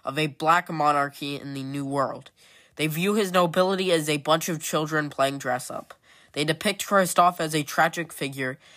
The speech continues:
a horrible ruler, which in all fairness, he was. Christophe's life is a tragedy. He started as a slave from a Caribbean colony. He rose from a slave to a servant to a prosperous hotel manager.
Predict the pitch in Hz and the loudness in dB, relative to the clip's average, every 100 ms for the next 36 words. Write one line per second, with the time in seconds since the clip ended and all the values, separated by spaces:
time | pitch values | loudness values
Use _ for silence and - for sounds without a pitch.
0 | - 139 135 180 185 175 170 147 131 127 | -10 -8 -2 4 4 4 0 0 -2 -4
1 | 131 - - - 147 - 156 139 170 170 | -6 -8 -20 -10 -8 -2 0 4 4 2
2 | 139 135 127 - - - 143 127 - - | -2 -2 -4 -8 -10 -6 -2 -2 -4 -8
3 | - - - - _ - 165 - 190 - | -18 -20 -20 -20 _ -2 2 4 4 4
4 | 165 160 156 143 139 135 143 - 139 127 | 2 2 2 -2 -2 0 0 0 -2 -10
5 | 117 _ _ _ 160 - 180 190 180 170 | -12 _ _ _ -8 2 4 4 2 2
6 | 160 151 - 170 175 170 156 147 - - | 0 -4 0 2 2 0 -2 -2 -4 -4
7 | 143 147 139 131 - 127 131 120 123 _ | -2 -2 -4 -4 -4 -4 -6 -10 -14 _
8 | _ - _ _ 147 170 196 180 - 170 | _ -20 _ _ 2 4 4 4 0 2
9 | 160 156 156 175 175 - 156 151 - 139 | 2 0 2 2 2 -2 -2 -2 -2 -2
10 | 135 131 131 - 139 127 - 147 156 151 | -2 -4 -4 -4 -4 -2 2 2 2 -2
11 | 147 - 143 156 139 131 127 123 - 120 | -2 -4 -4 0 0 0 -4 -6 -8 -8